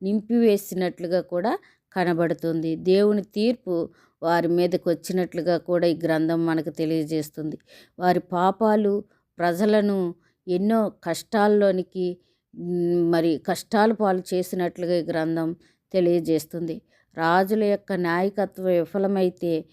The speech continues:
ప్రజలు శ్రమ పడతారనే విషయాన్ని ఈ గ్రంథం ద్వారా మనకి తెలియపరుస్తున్నారు. ఇంకా ప్రార్థన యొక్క ప్రభావం గురించి కూడా ఈ గ్రంథంలో రాయబడటం మనం చూస్తాం. ప్రార్థన ఎంత ప్రభావం కలిగి ఉంటుందో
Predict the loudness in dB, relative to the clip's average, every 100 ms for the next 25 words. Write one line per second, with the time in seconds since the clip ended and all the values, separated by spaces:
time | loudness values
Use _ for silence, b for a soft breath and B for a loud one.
0 | b b -6 -2 0 0 -2 0 0 0
1 | 2 0 2 0 2 2 0 0 -2 0
2 | 0 2 0 -2 -6 b b -6 -4 0
3 | 2 2 2 2 2 2 2 0 0 -2
4 | -2 -2 -2 b b _ -2 0 0 0
5 | -2 -4 -6 -6 -4 -6 -8 -6 -2 -2
6 | -4 B B B -2 2 2 2 2 2
7 | 2 0 -2 -6 -4 -2 2 2 2 0
8 | -2 -4 -8 -6 -4 -4 -6 b b -8
9 | -6 2 2 4 2 2 2 4 2 2
10 | 0 -4 -4 -6 -2 -4 -6 -8 -10 -10
11 | -12 -12 b b b 2 4 4 2 0
12 | 2 0 -2 -4 -4 -4 -2 2 2 0
13 | -2 -2 0 -2 -4 -6 -6 -6 -6